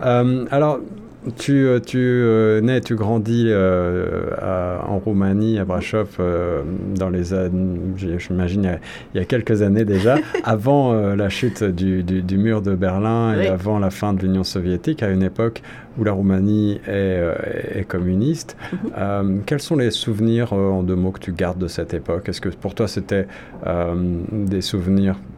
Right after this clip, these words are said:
Speaker 1: plutôt, plutôt positifs, plutôt, euh, heureux, ou alors, euh, des, des souvenirs un petit peu, euh, durs ?
Speaker 2: Euh, j'ai pas vécu vraiment la révolution, donc, euh,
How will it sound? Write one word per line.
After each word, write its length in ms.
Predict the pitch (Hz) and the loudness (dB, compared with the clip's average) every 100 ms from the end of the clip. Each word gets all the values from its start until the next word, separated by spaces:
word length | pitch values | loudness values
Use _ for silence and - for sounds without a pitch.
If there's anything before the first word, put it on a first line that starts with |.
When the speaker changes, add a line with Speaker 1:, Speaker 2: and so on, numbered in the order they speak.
| - | -8
Speaker 1:
plutôt, 460 | 95 - 98 95 87 | -8 -2 0 0 -2
plutôt 240 | 92 156 | -6 -4
positifs, 600 | 147 104 98 98 175 190 | -2 -2 -2 0 0 0
plutôt, 380 | - 113 - 110 | -2 -4 0 0
euh, 240 | 101 92 92 | 2 2 2
heureux, 420 | 101 95 143 196 | 0 2 2 2
ou 180 | 185 113 | 2 2
alors, 440 | 98 98 123 117 101 | 2 2 0 0 0
euh, 360 | 92 90 87 85 | 0 2 0 -2
des, 380 | 85 90 90 82 | -4 -2 -2 -2
des 160 | 87 | -2
souvenirs 400 | 82 95 87 90 | -4 -4 -2 0
un 80 | 90 | -2
petit 220 | 82 - | -4 -8
peu, 140 | 80 90 | -6 -2
euh, 260 | 87 80 78 | 0 -2 -2
durs ? 300 | 90 156 151 - | -2 -2 -2 -2
Speaker 2:
Euh, 100 | 262 | -2
j'ai 240 | 262 302 | -2 -4
pas 120 | 427 508 | -2 0
vécu 260 | 381 - 302 | 0 -2 -2
vraiment 460 | 277 254 254 262 | 0 0 0 0
la 180 | 285 262 | 0 0
révolution, 760 | 240 233 220 220 - 220 233 254 | 2 2 0 0 -2 -2 0 0
donc, 280 | 240 233 208 | 0 -2 -2
euh, 320 | 220 214 208 | -2 0 0